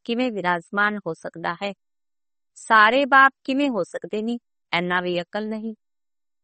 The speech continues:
ਸਭ ਦਾ ਬਾਪ ਇੱਕ ਹੈ, ਉਹਨਾਂ ਤੋਂ ਵਰਸਾ ਮਿਲਦਾ ਹੈ। ਉਹਨਾਂ ਦਾ ਨਾਮ ਹੈ ਸ਼ਿਵ। ਸ਼ਿਵਰਾਤਰੀ ਵੀ ਮਨਾਉਂਦੇ ਨੇ, ਰੁਦਰ ਰਾਤਰੀ ਜਾਂ ਸ਼੍ਰੀ ਕ੍ਰਿਸ਼ਨ ਰਾਤਰੀ ਨਹੀਂ ਕਹਿੰਦੇ।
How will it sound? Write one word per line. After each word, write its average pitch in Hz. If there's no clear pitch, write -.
ਸਭ 247
ਦਾ 285
ਬਾਪ 269
ਇੱਕ 180
ਹੈ, 196
ਉਹਨਾਂ 254
ਤੋਂ 277
ਵਰਸਾ 180
ਮਿਲਦਾ 170
ਹੈ। 208
ਉਹਨਾਂ 269
ਦਾ 285
ਨਾਮ 233
ਹੈ 269
ਸ਼ਿਵ। -
ਸ਼ਿਵਰਾਤਰੀ 240
ਵੀ 277
ਮਨਾਉਂਦੇ 180
ਨੇ, 190
ਰੁਦਰ 254
ਰਾਤਰੀ 190
ਜਾਂ 214
ਸ਼੍ਰੀ 233
ਕ੍ਰਿਸ਼ਨ 277
ਰਾਤਰੀ 254
ਨਹੀਂ 165
ਕਹਿੰਦੇ। 196